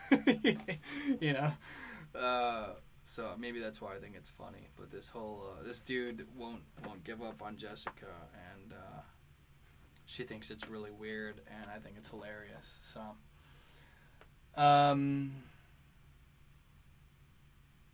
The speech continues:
and for the guys out there that, uh, doubted me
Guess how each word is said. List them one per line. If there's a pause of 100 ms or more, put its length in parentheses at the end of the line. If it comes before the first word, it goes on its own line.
(120)
and
for
the
guys
out
there
that,
uh,
doubted
me